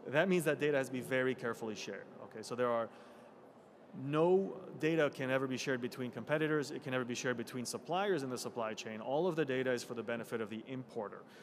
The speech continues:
Uh, so all of the vendor I Ds, all of the transaction records, those are all put onto local servers that are managed by the importer.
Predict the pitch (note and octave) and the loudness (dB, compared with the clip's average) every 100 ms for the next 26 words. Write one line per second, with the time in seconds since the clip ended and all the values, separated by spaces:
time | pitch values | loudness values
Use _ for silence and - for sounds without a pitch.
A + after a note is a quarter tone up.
0 | - - A2+ G#2 G2 A#2+ - C#3 D#3+ E3 | -20 -8 -4 -4 -2 -2 0 2 4 4
1 | C#3+ B2+ D3 D3 C#3 C3 B2 B2 A#2+ A#2+ | 4 2 2 4 4 4 0 -2 -2 -2
2 | A#2+ B2 A2+ - A2+ A2+ C#3 - C3 B2+ | 0 0 -2 -4 -4 -2 -2 -2 -4 -2
3 | B2 A#2+ A2+ A2+ A#2+ B2 A#2+ A2+ B2+ A2+ | -2 -2 0 0 0 0 -2 -2 -4 -4
4 | A2 G#2+ A#2 A2+ A2+ B2 A2+ A2 A2 G#2 | -4 -4 -4 -4 -6 -4 -2 -4 -4 -4
5 | G#2 A#2+ C#3 C#3+ B2+ B2+ B2 A#2+ A#2 A#2+ | -2 0 0 -2 -2 0 0 0 -2 -2
6 | A#2 A2+ A2+ | 0 0 -4